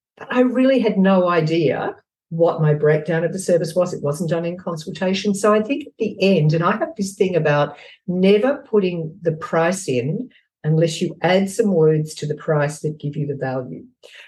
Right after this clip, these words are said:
So whether it's two hundred and ten or whether it's two hundred and eighty or three hundred and twenty, it should be, That's two hundred and eighty today, and your service that you've had done is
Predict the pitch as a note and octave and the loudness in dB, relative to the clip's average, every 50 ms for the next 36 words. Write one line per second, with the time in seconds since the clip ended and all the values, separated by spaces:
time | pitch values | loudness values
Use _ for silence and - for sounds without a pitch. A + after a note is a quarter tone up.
0 | _ - - - G3+ G3 G3+ A3 A3+ A3 A3+ G3+ F#3+ - - - - - C4+ C4+ | _ -6 0 2 2 4 6 6 6 6 4 2 0 -2 -8 -10 -6 0 2 2
1 | C4+ C4+ B3+ G#3 G#3+ G3+ F#3 F#3 - - - A#3+ A#3 A#3 A#3 A3+ G3+ E3 D#3+ D3+ | 4 4 2 2 0 0 -2 -2 -4 -4 -2 0 0 2 2 2 2 2 2 2
2 | D3+ C3+ B2 - - - - A3+ G#3+ G#3 G#3+ F#3+ F#3+ F3+ F3 E3+ E3+ F3+ G3 G#3 | 2 -2 -4 -6 -10 -6 0 2 2 2 2 0 -2 -2 -4 -4 -2 0 0 -2
3 | G#3 - G#3+ E3 D3 D3 D3+ - - G3 G#3 A3 G#3+ G3+ G3 F3+ E3+ E3+ E3 - | -2 -2 -2 -2 -2 -2 -4 -4 -2 0 2 2 2 0 -2 -2 -4 -8 -10 -8
4 | - E3+ F3 F#3 - E3 F3 F#3+ F#3+ - - - - - - G3 G3 F#3+ - - | -6 -6 -6 -4 -4 -4 -4 -6 -6 -10 -18 -20 -10 -2 0 2 2 2 0 -4
5 | - - A3+ A3+ G#3 G3 - F#3+ E3+ E3 F3 E3 - - - _ _ _ - - | -2 2 2 4 4 4 2 2 2 2 0 -2 -4 -10 -18 _ _ _ 0 2
6 | E3 - - - - - - C4+ C4 B3+ C4 G#3+ A3+ G#3+ G3 G3+ F#3+ - F3 F3 | 2 2 0 -2 -6 -2 0 2 4 4 2 2 2 2 0 0 -2 -2 0 0
7 | F3+ F#3 - - E3+ D#3 - - - D#3 C#3+ D3 D#3 F#3 - A4+ - - - - | 0 0 -2 -6 -8 -8 -6 -2 -2 0 2 2 4 4 4 2 2 -2 -10 -18
8 | - - - - F#3+ G3 F#3+ F#3+ G#3 F#3+ F#3+ - - G#3+ G#3+ G#3+ B3 B3 - G#3 | -20 -8 0 2 2 2 2 2 0 -2 -2 2 2 2 2 2 0 -2 -4 -4
9 | F#3+ - F3+ F3+ F3+ F3+ F#3 E3 D#3+ D#3 F3 D#3 D#3 D#3 D3+ D3 D3 D3 D3 - | -4 -4 -4 -6 -4 -2 -2 -2 -2 0 0 2 4 4 4 4 2 2 0 -4
10 | - - - - | -8 -12 -16 -20